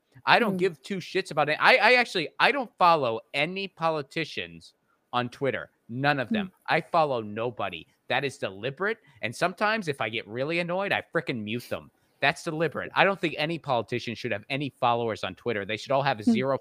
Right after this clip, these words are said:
Speaker 1: follower count, and every tweet they issue should be ratioed by people going,
Speaker 2: Hmm.
Speaker 1: "And what the hell are you doing about it?" That's the
Speaker 2: Mm-hmm.
Speaker 1: way it should be. They report to us.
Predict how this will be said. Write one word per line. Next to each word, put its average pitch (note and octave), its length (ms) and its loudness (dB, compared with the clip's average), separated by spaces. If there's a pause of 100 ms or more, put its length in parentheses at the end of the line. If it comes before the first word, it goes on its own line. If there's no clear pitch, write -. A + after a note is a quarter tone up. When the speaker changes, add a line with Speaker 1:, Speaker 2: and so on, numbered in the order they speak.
Speaker 1:
follower B2 380 2
count, C3+ 340 -2 (220)
and B2+ 80 -2
every D3 180 0
tweet D3 260 -6
they A2 140 -2
issue E3 340 -2 (200)
should D3 200 -4
be B2 160 -2
ratioed A2 640 -4 (220)
by A#2 120 2
people C3 280 -4
going, A#2+ 300 2
Speaker 2:
Hmm. - 20 0
Speaker 1:
"And G#2+ 100 -4
what C3 160 -4
the C3+ 80 0
hell B2+ 200 0
are A#2+ 40 -2
you A2 140 -4
doing G#2+ 260 -4
about E2 300 -6
it?" D2+ 120 -16 (300)
That's F#3+ 300 6
the F#3+ 100 4
Speaker 2:
Mm-hmm. - 0 -
Speaker 1:
way F3 200 4
it D#3 100 0
should D3 240 -2
be. G#2+ 260 -2 (220)
They C3 160 2
report C#3+ 640 0 (220)
to E3 300 -4
us. A2 400 2